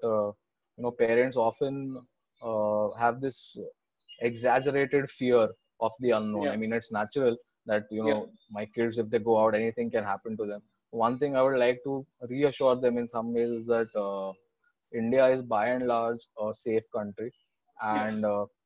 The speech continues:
Speaker 1: most of the majority of the people you meet in India are decent people. Uh, and I mean,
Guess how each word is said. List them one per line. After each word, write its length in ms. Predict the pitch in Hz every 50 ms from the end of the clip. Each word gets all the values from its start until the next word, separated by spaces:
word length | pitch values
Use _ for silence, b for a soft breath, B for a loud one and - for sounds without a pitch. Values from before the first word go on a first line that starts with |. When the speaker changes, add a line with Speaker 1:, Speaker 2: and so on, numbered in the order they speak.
| _ -
Speaker 1:
most 360 | 123 123 151 160 156 - -
of 160 | 147 139 139
the 80 | 143 131
majority 540 | 127 120 120 127 127 127 131 139 135 151
of 100 | 139 139
the 100 | 139 143
people 300 | 135 - 127 113 - 135
you 120 | 131 135 131
meet 220 | 127 123 123 120 127
in 100 | 123 120
India 300 | 120 120 117 123 120 - - 110
are 220 | 113 117 120 120 117 120 113 113 120
decent 360 | 110 104 - 113 110 110 107
people. 300 | 110 98 - - 101 101 _ _ _ _ _ _ _ -
Uh, 340 | 104 101 101 98 95 95 101 101 - _ _ _ _ - -
and 360 | 107 123 131 131 143 151 151 - _ _ _ _ _ - -
I 40 |
mean, 200 | 131 139 139 139